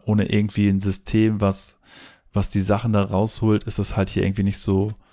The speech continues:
toll, ne? Weil er würde halt alles aufkonsumieren. Oder man muss halt immer wieder rangehen und das rausholen.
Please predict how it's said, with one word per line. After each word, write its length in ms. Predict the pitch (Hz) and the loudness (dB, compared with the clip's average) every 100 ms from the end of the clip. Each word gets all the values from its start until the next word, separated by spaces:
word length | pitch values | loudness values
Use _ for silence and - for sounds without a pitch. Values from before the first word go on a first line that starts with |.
| _ _ _ _ _ _ _ - | _ _ _ _ _ _ _ -12
toll, 320 | - 95 92 | 0 2 4
ne? 300 | 98 107 101 - | 2 0 -4 -4
Weil 240 | 92 95 | -2 0
er 240 | 92 95 | -2 -2
würde 200 | 104 101 | 0 2
halt 120 | 101 98 | 0 0
alles 240 | 98 - | -4 -4
aufkonsumieren. 1200 | - 101 - - 98 95 95 95 95 101 107 147 - - - _ - | -6 -6 -6 -2 0 2 2 2 2 0 -6 -14 -20 -20 -20 _ -4
Oder 180 | 110 120 | 0 2
man 100 | 117 | 2
muss 160 | 110 | 0
halt 100 | 107 | 0
immer 200 | 107 101 | 2 2
wieder 200 | 101 98 | 2 0
rangehen 300 | 98 107 104 | 0 0 0
und 140 | - - | 0 -4
das 140 | - | -2
rausholen. 520 | 104 107 - 98 98 | -2 -2 -2 -2 -4